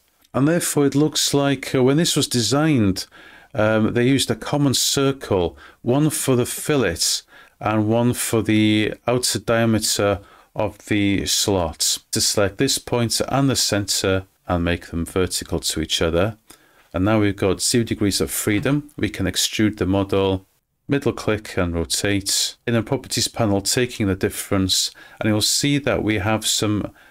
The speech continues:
rendering issues here. And the way around that is to click on the checkbox, uh, force nurb surface to triangle mesh. It's partly occluded by the diagram there, but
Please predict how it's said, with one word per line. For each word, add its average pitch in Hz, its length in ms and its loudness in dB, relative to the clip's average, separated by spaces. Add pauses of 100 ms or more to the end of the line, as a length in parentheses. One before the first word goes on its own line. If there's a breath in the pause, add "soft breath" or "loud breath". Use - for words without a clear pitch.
rendering 117 500 2
issues 117 480 0
here. 151 400 2
And 104 140 0
the 107 80 2
way 117 300 2
around 110 480 2
that 120 320 0
is 101 160 -2
to - 120 -4
click - 380 -4
on 110 120 0
the 98 80 0
checkbox, - 840 -4 (720 loud breath)
uh, 90 280 2
force - 500 -2
nurb 110 300 0
surface 110 480 -2
to 87 80 -4
triangle 123 440 0
mesh. 139 520 0 (520)
It's - 220 -2
partly 127 480 -2
occluded 120 480 -2
by 101 120 0
the 95 100 0
diagram 113 500 0
there, 113 220 2
but 95 300 -4